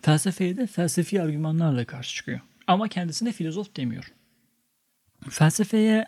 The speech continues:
em, yaptığı bu şüpheci tavrının yanında bir de, em,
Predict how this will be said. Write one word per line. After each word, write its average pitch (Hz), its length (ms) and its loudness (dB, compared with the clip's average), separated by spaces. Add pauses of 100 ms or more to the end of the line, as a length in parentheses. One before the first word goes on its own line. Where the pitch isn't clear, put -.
(100)
em, 160 520 2 (600)
yaptığı 190 720 4 (880)
bu 160 300 -2
şüpheci - 440 -4
tavrının 156 600 0
yanında 160 480 4
bir 180 80 -2
de, 190 220 0
em, 135 560 0